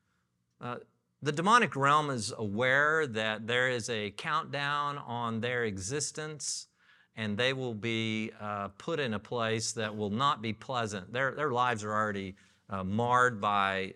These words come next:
uh, the horror show that is their own rebellion. We have no place in Scripture where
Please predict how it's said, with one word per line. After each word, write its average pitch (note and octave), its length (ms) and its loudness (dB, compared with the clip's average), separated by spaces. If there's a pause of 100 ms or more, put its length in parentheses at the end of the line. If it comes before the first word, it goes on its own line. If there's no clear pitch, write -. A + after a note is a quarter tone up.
uh, F#2 300 -6
the F#2 120 -4
horror C3 480 2
show A2+ 440 0
that G#2 220 -2
is G#2 380 -4
their G2 220 -2
own G#2 120 -4
rebellion. A#2 460 -2 (160)
We D3+ 80 -2
have D3 80 -2
no D3 220 0
place C3+ 460 -2
in G#2+ 80 -4
Scripture B2 520 -6
where G#2 320 0